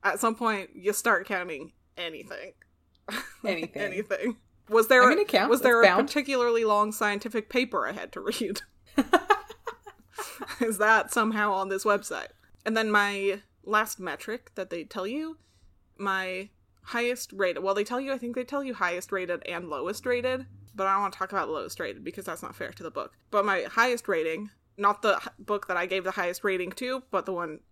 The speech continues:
Speaker 1: with the highest rating on the website, it is a book called Breaking News by the English journalist Alan Rusbridger.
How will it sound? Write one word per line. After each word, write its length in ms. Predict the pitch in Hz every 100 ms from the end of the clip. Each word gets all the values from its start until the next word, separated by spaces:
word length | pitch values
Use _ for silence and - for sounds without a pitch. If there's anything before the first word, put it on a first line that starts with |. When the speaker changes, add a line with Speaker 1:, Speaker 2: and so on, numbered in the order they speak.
| -
Speaker 1:
with 160 | 175 170
the 60 |
highest 300 | 175 151 170
rating 200 | 175 165 170
on 80 |
the 60 | 160
website, 380 | 160 - 202 208 - _ _ _
it 280 | 190 185 180 -
is 240 | 190 170 - _ _ _
a 100 | 214 196
book 180 | 196
called 420 | - - 175 - -
Breaking 400 | 208 247 269 226
News 600 | 196 170 254 320 - - _ _ _ _ -
by 240 | 175 165
the 300 | 190 196 -
English 720 | 208 202 208 202 - - - _ _ _ -
journalist 520 | 214 202 190 202 233 -
Alan 280 | 196 196
Rusbridger. 760 | 190 - - 170 190 214 269